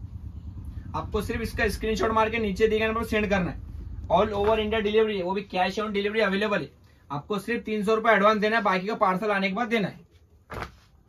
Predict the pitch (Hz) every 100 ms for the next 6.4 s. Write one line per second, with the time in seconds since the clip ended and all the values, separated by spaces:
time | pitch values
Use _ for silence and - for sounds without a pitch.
0 | _ _ _ - _ _ _ _ - _
1 | _ _ _ - - 135 151 180 208 190
2 | - 202 185 208 190 185 214 220 202 196
3 | 214 180 170 202 208 214 208 196 196 202
4 | 214 202 196 196 214 208 202 214 226 233
5 | - 208 202 202 190 214 202 214 196 220
6 | 202 196 196